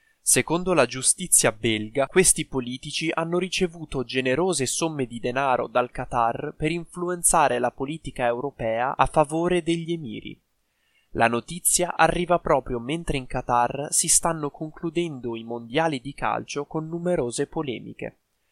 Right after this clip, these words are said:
L'Emirato ha infatti ricevuto denunce per le migliaia di morti nei cantieri di costruzione degli impianti sportivi.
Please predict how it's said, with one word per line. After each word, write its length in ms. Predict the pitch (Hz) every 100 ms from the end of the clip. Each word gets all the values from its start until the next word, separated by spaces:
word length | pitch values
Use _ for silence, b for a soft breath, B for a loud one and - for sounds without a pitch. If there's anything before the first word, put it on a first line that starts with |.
| _ _
L'Emirato 720 | - 117 117 113 113 131 - 139
ha 160 | -
infatti 480 | 151 151 160 - 165
ricevuto 600 | 156 156 160 156 170 143
denunce 600 | 127 120 120 113 110 120
per 160 | - 123
le 140 | 123
migliaia 560 | 123 123 123 147 180 156
di 140 | 120
morti 540 | 120 107 110 - 135 139
nei 180 | 147 156
cantieri 600 | - 165 - 196 180 127
di 100 | 120
costruzione 960 | - 151 - 170 - - 127 131 147 151
degli 300 | 160 147 165
impianti 520 | 165 131 117 123 143
sportivi. 800 | - - 143 - - 220 151